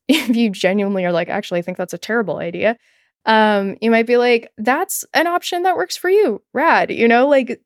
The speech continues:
it's okay that the other person has a different opinion. Once again, the, the ego wants everybody to understand us, wants everybody to agree to, agree with us,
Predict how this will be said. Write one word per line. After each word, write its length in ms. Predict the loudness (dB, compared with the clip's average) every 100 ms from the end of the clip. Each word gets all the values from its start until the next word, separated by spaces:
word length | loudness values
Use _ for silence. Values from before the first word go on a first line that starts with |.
| _
it's 300 | -2 -2 -2 0
okay 600 | 2 2 0 2 2 2
that 180 | 0 0
the 160 | 0 0
other 200 | 2 0
person 440 | 0 -2 -2 -4
has 480 | -4 0 0 0 -4
a 60 | -4
different 460 | -2 -2 -2 -4
opinion. 560 | -6 -4 -2 0 0 2
Once 200 | 0 0
again, 420 | 0 2 2 2
the, 180 | 0 -2
the 180 | -2 -2 0
ego 240 | 2 2 2
wants 240 | 2 0
everybody 540 | 0 0 0 -2 -4
to 340 | -6 -6 -6 -6 -6
understand 580 | -6 -6 -2 0 2 4
us, 340 | 2 0 -4 -12 _ _ _
wants 180 | -2 2
everybody 460 | 2 2 2 2 0
to 180 | -2 -4
agree 380 | -2 2 4 4
to, 200 | 0 -2
agree 360 | -4 2 4 4
with 200 | 2 2
us, 460 | 2 2 0 -4